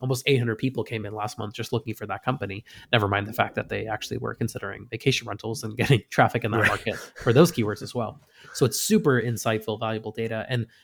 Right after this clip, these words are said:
Speaker 1: this is a little bit more closer to the source than a lot of these third-party tools. We've waxed poetic and talked about how we like Ahrefs and S E M Rush in the
Speaker 2: Mm-hmm.
Speaker 1: past, but
Speaker 2: Mm-hmm.
Speaker 1: this is a little bit closer to the truth in terms of what the actual impression and click counts are. So if you had to,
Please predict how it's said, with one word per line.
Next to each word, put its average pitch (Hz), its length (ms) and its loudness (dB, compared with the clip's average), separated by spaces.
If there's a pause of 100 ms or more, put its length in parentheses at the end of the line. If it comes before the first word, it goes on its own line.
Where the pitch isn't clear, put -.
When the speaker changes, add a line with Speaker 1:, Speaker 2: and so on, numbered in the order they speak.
Speaker 1:
this 143 240 4
is 120 220 0 (320)
a 131 80 -6
little 131 200 6
bit 117 120 -2
more 113 220 0
closer 127 280 0
to 110 60 -8
the 113 80 -6
source 156 380 -2
than 110 140 -2
a 107 40 -4
lot 107 140 0
of 107 80 -6
these 98 160 -12
third-party 110 380 -2
tools. 127 400 0
We've 110 240 -2 (300)
waxed 110 320 4
poetic 107 380 4
and 104 100 -12
talked 113 220 2
about 107 180 -2
how 113 120 -2
we 101 140 -4
like 107 240 -4
Ahrefs - 420 -2
and 107 80 -6
S 104 180 -10
E 113 40 -10
M 104 120 -12
Rush 101 140 -10
in 101 80 -6
the - 60 -10
Speaker 2:
Mm-hmm. 101 80 -8
Speaker 1:
past, 113 340 0 (220)
but 113 120 -2
Speaker 2:
Mm-hmm. 135 60 0
Speaker 1:
this - 180 0
is - 240 -4
a 120 80 -4
little 113 180 0
bit 104 120 -4
closer 107 340 -4
to 104 400 -10
the 110 60 -12
truth - 400 0
in 107 80 -2
terms 104 340 -8
of 98 240 -12 (440)
what 117 180 0
the 113 100 2
actual 104 260 0
impression 104 380 -2
and 104 80 -8
click - 200 -4
counts 101 260 -6
are. 127 220 -2 (220)
So - 120 2
if 113 140 2
you 117 80 0
had 113 160 0
to, 104 280 -4